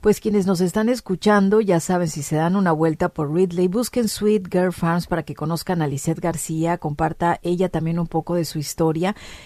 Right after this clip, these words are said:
Y si nuestra audiencia, Laura, quiere visitar Sweet Girl Farms, ¿cómo pueden hacerlo?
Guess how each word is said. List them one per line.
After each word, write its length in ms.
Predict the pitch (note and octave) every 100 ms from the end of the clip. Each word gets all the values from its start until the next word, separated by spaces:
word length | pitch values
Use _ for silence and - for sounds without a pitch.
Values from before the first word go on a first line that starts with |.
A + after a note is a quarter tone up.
| -
Y 160 | F#3+
si 180 | F3 G#3
nuestra 480 | G3 G3+ F#3 - F#3+
audiencia, 720 | F#3 F#3+ B3 C#4 C#4 - A3+ G#3+
Laura, 340 | G#3 G#3+ G#3
quiere 240 | - G#3
visitar 540 | G3+ E3+ D#3+ - E3+ F3
Sweet 280 | - F3 E3+
Girl 160 | F3
Farms, 460 | D#3+ D#3+ D#3+ F3 -
¿cómo 300 | - A3 A3+
pueden 280 | G3 F3 C3+
hacerlo? 400 | B2 C#3+ -